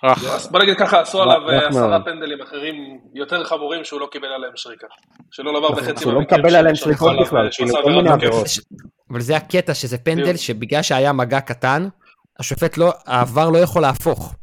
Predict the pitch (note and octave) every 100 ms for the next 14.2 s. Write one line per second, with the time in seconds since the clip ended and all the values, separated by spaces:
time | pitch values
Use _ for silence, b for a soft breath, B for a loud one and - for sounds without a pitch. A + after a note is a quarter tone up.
0 | - - _ _ - D3+ - D3 D#3+ D#3+
1 | - D3 - E3 - C3 C#3+ C3+ A#2+ b
2 | b b _ G#3+ A#3+ F#3+ F#3 D#3 D#3+ -
3 | E3 F3+ G#3+ - - C#3+ D#3 E3 C#3 C#3+
4 | D3 B2+ C3 B2+ B2 A#2 G2+ - - _
5 | _ _ B2+ B2 A#2+ A#2 - - G#2 -
6 | B2 A2+ G#2 A2+ F#2 - F2+ - _ _
7 | - C#3+ C#3+ A#2+ B2+ C#3+ - C#3+ C#3 C3
8 | C3+ G3 A#2+ A2+ A2+ A2+ F3 G#3 G3 -
9 | A3 G#3+ - - _ _ _ - D#3+ D3
10 | _ _ _ _ - - G#3 C#3 A2+ -
11 | B2 E3+ B2+ B2+ B2 - D3+ - - C#3+
12 | E3 C#3 C3 C3+ B2 A#2+ _ _ _ C3
13 | B2+ - G3 E3 D3 F#3 F3 F3 D3+ D3
14 | D#3+ E3+